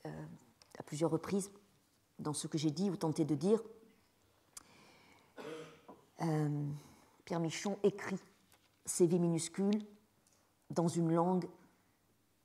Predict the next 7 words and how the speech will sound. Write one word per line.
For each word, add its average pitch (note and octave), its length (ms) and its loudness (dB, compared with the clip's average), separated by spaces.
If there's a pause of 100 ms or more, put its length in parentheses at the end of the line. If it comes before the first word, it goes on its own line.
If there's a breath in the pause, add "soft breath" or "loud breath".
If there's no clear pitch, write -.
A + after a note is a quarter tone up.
majuscule. D#3+ 680 -2 (220)
Pardonnez-moi, D#3 480 0
c'est E3+ 140 -6
facile, E3 480 -4
mais C#3+ 120 -2 (220)
bon. D3 100 2 (1200 soft breath)
Et F#3+ 400 12